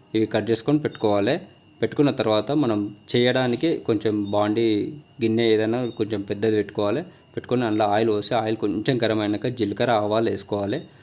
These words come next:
జీలకర్ర ఆవాలు వేసుకొని ఒక హాఫ్ మినిట్ మనం ఫ్రై చేసుకోవాలి దాంట్లోని. తర్వాత ఒట్టిమిరపకాయలు, ఒక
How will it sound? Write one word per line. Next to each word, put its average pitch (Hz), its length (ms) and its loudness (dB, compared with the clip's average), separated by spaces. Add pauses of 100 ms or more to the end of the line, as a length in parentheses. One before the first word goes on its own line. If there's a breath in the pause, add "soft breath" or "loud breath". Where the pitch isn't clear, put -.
(280 loud breath)
జీలకర్ర 123 400 0
ఆవాలు 104 260 0
వేసుకొని 110 320 -2 (140)
ఒక - 100 -2 (120)
హాఫ్ 113 200 4 (100)
మినిట్ 120 280 -2
మనం 107 180 -6
ఫ్రై 101 220 -2
చేసుకోవాలి 101 500 -2
దాంట్లోని. 101 340 -4 (180)
తర్వాత 110 300 4 (460)
ఒట్టిమిరపకాయలు, 107 720 2 (180)
ఒక - 80 -4